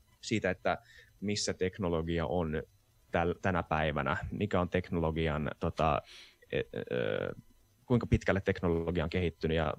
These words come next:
muita tämmösiä niinku, ns. Niinku ehkä valtionkin salaisuuksia, niin kuinka pitkä se kuilu oikeasti on? Kuinka paljon sä tiedät tavallisena tallaajana, jos sä seuraat näitä, tota, uutisia, niin tiedät sä oikeasti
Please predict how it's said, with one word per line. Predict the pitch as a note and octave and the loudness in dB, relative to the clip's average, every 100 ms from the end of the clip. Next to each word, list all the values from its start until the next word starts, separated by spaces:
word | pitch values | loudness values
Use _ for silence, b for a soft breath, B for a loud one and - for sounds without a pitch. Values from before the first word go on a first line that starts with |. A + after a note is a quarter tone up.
| - | -2
muita | A2+ A#2+ A2+ | 2 4 4
tämmösiä | F#2+ E2+ E2+ D#2+ | 2 2 2 2
niinku, | E2 E2 D#2 - _ - - _ - | 0 -2 -4 -8 _ -20 -20 _ -2
ns. | F#2 F#2+ | 0 0
Niinku | F#2 G2 | 0 -2
ehkä | A2 | 2
valtionkin | G#2+ G#2 F#2 D2+ D#2+ | 4 4 4 -2 0
salaisuuksia, | D#2+ C#2+ D#2 E2+ - - F#2+ B B B B - | 0 2 0 0 0 -2 -2 B B B B 2
niin | A2+ G#2+ | 4 6
kuinka | G#3+ C#4+ C3 - - | 6 6 4 2 2
pitkä | E3 - - | 2 4 2
se | G#2+ | 2
kuilu | - B2+ G#2+ G2+ - _ _ _ | 4 6 6 4 -2 _ _ _
oikeasti | A#2 A2+ A2+ - B2+ | 4 6 4 2 4
on? | B2+ G2 | 4 4
Kuinka | E3 F#3+ | 2 4
paljon | A3+ A3+ C3 G#2 G2+ - - - | 6 8 8 8 6 0 -12 -6
sä | A2+ | 0
tiedät | C#3+ C3 F#2 - | 6 8 8 6
tavallisena | G#2+ G2+ F2+ F#2 E2 | 6 8 6 4 4
tallaajana, | F#2+ F#2 D#2+ D#2+ D#2 E2 | 6 6 4 2 2 2
jos | E2+ | 2
sä | G2 | 2
seuraat | A#2 G2+ E2 D#2+ - | 6 6 6 2 2
näitä, | E2 E2 E2 | 0 0 -2
tota, | - E2+ | 0 2
uutisia, | D#2+ E2+ - E2 | 4 2 0 0
niin | F#2 - - | 0 -2 2
tiedät | D#4 - | 4 4
sä | A2+ | 4
oikeasti | G#2 G2 - | 4 2 -2